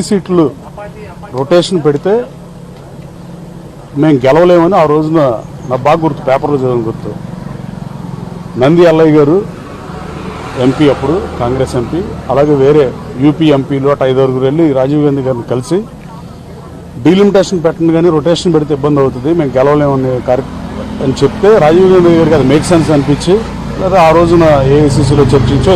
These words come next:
ఏం చేసో ఫైనల్గా లోక్సభలో only డీలిమిటేషన్ బిల్లే పెట్టాడు ఆయన ప్రధానమంత్రిగా,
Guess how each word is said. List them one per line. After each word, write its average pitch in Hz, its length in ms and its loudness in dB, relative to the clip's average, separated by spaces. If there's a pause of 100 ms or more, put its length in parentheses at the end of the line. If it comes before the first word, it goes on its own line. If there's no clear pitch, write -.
ఏం 175 120 4
చేసో 180 280 2 (1040)
ఫైనల్గా 202 460 4 (600)
లోక్సభలో 180 540 2 (140)
only 185 280 6 (1500)
డీలిమిటేషన్ 190 540 4
బిల్లే 170 200 2
పెట్టాడు 131 280 0
ఆయన 101 180 -6
ప్రధానమంత్రిగా, 110 600 -2